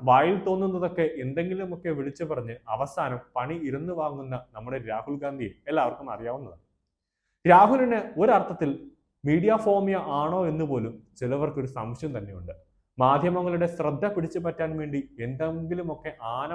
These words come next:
മണ്ടത്തരം വന്ന് വിളമ്പും. അവസാനം ബി ജെ പിയും രാഷ്ട്രീയ നിരീക്ഷകരും കൂടെ എല്ലാം കൂടെ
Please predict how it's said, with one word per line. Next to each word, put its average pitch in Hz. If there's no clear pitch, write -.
മണ്ടത്തരം 139
വന്ന് 110
വിളമ്പും. 87
അവസാനം 220
ബി 175
ജെ 226
പിയും 165
രാഷ്ട്രീയ 143
നിരീക്ഷകരും 156
കൂടെ 117
എല്ലാം 127
കൂടെ 135